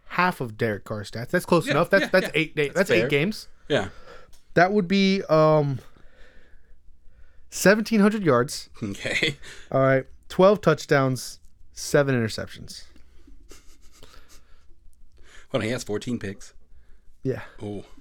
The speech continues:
Speaker 1: He has, he has, like, three different games where he got three.
Speaker 2: Ugh.
Speaker 1: And all three of 'em,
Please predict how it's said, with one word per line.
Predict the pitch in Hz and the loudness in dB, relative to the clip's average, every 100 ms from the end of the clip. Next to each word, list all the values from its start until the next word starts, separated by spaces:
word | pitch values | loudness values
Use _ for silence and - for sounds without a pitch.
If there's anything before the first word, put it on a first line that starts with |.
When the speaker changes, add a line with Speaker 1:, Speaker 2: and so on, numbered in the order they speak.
| - | -4
Speaker 1:
He | 143 | 0
has, | 151 135 | 2 0
he | 147 | 0
has, | 156 | 2
like, | 156 131 | 2 0
three | - 135 131 | -4 -4 -2
different | 131 123 117 | 0 -2 -2
games | 113 110 | -2 -2
where | 104 | -4
he | 104 | -6
got | 101 | -8
three. | - 107 113 151 - - | -10 -6 -6 -6 -10 -8
Speaker 2:
Ugh. | 113 87 - - - - - - - - | -6 -6 -10 -16 -18 -18 -20 -20 -20 -4
Speaker 1:
And | 135 131 | -2 -2
all | - 139 151 143 | 2 4 4 2
three | - 151 156 | 0 2 2
of | 131 | 2
'em, | 127 120 | 0 0